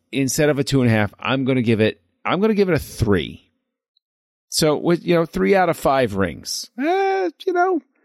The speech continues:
it's not bad. It's not stellar,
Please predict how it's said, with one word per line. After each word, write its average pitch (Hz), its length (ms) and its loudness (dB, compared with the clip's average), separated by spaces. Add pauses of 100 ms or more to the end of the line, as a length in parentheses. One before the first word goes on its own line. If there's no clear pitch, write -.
(480)
it's 185 200 0
not 160 360 -2
bad. 170 760 2
It's - 180 -6
not 147 200 -2
stellar, 196 720 2